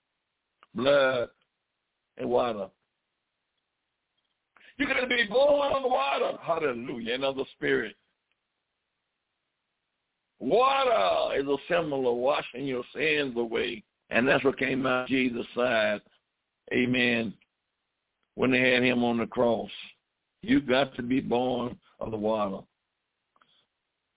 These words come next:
Not, amen, sprinkle. Not dip. But Jesus, amen, just as Jesus died and was in the heart of the earth for three days and three nights,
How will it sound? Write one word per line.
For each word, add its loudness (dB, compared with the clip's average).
Not, 2
amen, 2
sprinkle. 0
Not -4
dip. 4
But -2
Jesus, -2
amen, 0
just 0
as 0
Jesus -2
died 2
and 2
was 4
in 0
the 2
heart 2
of 0
the 6
earth 4
for -2
three 0
days -2
and -8
three -2
nights, -2